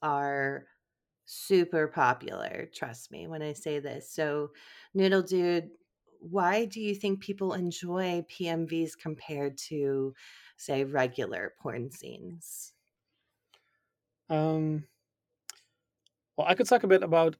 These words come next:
Speaker 2: uh, b-, how I make P M Vs and then I think why people like those.
Speaker 1: Mm.
Speaker 2: Um, so what I tend to do is I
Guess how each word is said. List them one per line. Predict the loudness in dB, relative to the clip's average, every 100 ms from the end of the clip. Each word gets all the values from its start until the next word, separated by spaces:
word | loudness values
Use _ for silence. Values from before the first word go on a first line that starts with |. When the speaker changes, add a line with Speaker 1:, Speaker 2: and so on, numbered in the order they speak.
| 0
Speaker 2:
uh, | 2 2 0 -4 -14 _ _ _ _ _ _ -10
b-, | -4
how | 4 8
I | 8 8
make | 4 -2 -4
P | -2
M | 0
Vs | -2
and | -4
then | -6 -8
I |
think | -8 -10 -10 -12 -2
why | -2
people | -2 -6 -4
like | -4 -4
those. | -4 -6 -8 -18 _ _ _ _ _ -6
Speaker 1:
Mm. | -4 -4 -6 -8
Speaker 2:
Um, | -6 -6 -8 -10 -14 -18 -20 _ _ _ _ -6
so | 4 10
what | 12
I | 12 12
tend | 8 2
to | 4
do | 2 2
is | 4
I | 6 6 4 0 -2